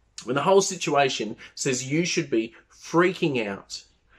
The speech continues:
and yet you, there you are with peace because of what God has promised through prayer. Right now,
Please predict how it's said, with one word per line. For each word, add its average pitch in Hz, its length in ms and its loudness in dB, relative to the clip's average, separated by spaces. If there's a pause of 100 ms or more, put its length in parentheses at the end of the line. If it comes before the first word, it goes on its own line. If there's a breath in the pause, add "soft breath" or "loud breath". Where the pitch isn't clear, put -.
(960 soft breath)
and 120 180 -2
yet 123 300 0
you, 127 320 -4
there 127 220 2
you 131 260 0
are 95 260 -4 (380)
with - 280 -8
peace - 560 -6 (260 loud breath)
because 120 280 -6
of 117 160 -4
what 107 220 -2
God 117 420 0 (200 soft breath)
has 110 200 -6
promised - 760 -6 (200)
through 104 260 -6
prayer. 98 500 -6 (1600)
Right 143 280 2
now, 120 420 0